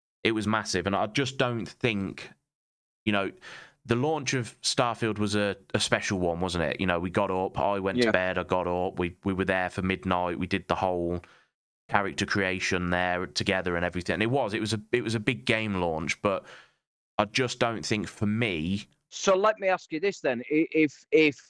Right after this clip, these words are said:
Speaker 2: physical games, physical copies of games were still a massive thing, and
Speaker 1: Yeah.
Speaker 2: you attended a Starfield midnight launch, would that have took it over the line?
Speaker 1: Um,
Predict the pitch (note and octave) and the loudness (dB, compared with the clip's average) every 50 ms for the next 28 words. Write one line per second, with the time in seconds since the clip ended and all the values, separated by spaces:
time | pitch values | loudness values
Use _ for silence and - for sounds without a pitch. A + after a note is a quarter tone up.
0 | _ _ _ _ _ _ _ _ _ _ - - - - G#3 F3 - E3 - - | _ _ _ _ _ _ _ _ _ _ -20 -8 2 2 2 4 4 -2 -2 -2
1 | C#3 C3+ B2+ A#2 F#2+ A#2 A2+ G#2+ G2+ G#2+ B2+ C3+ - - - - _ _ - - | -4 -4 -4 -4 -2 0 2 2 2 2 -2 -4 -8 -12 -14 -16 _ _ -4 -2
2 | C3 A#2+ - - B2+ A#2 - - B2+ - - A2+ A2 G#2+ - - A#2 A2 A2 G#2+ | -2 -2 2 2 2 2 6 4 4 4 4 -2 -2 -2 4 6 8 8 8 6
3 | G2 - G#2+ G#2 - - B2+ A#2 A2 G#2 G#2+ A#2 A2+ - - A2 G2+ _ _ _ | 2 0 -2 -4 -2 2 4 4 4 6 6 4 4 4 2 -2 -2 _ _ _
4 | - G#2+ F#2 F#2 G#2 - _ _ _ _ _ _ - - A2+ A2+ A2+ A#2 - - | 2 2 2 2 -2 -12 _ _ _ _ _ _ 2 4 6 6 6 4 2 0
5 | - A2+ A#2 A2 A2+ A#2 A2 A2 A2+ - _ - A2 A2+ - - C3 A#2+ A2+ G#2 | -2 -2 0 4 4 4 4 4 -2 -6 _ -4 -4 -2 2 2 4 4 6 6
6 | A2 A2 G#2 F#2+ - - G2+ F#2+ - - - E3 F#3 E3+ - - C3 A2+ G2+ F#2+ | 6 4 4 2 -2 -6 -6 -4 -4 2 2 4 4 4 0 -4 -10 -10 -10 -10
7 | F#2+ G2 F#2 F2 G2 G2 F#2+ F#2 - F#2 F#2+ F#2 F2 E2+ - - - - - _ | -14 -16 -16 -12 -10 -8 -8 -8 -4 -2 0 0 0 -4 -8 -20 -20 -20 -20 _
8 | _ _ _ _ _ _ _ _ _ _ - A2 A2 G#2+ - - A2 G#2 F#2+ - | _ _ _ _ _ _ _ _ _ _ -4 -2 -2 0 6 8 10 10 10 8
9 | _ _ _ _ _ _ _ _ _ _ _ _ _ _ _ _ _ _ _ _ | _ _ _ _ _ _ _ _ _ _ _ _ _ _ _ _ _ _ _ _
10 | - - B2+ A2+ - - - C3+ - - C3 - - A#2+ A2+ G#2+ G2 G#2 G2 G2 | 4 4 4 4 4 4 2 2 4 4 2 6 8 8 8 8 6 6 6 6
11 | - F#3+ F#3+ - - - G#2 G#2 G3+ G3 F3 | 8 8 8 6 6 4 0 0 0 0 -2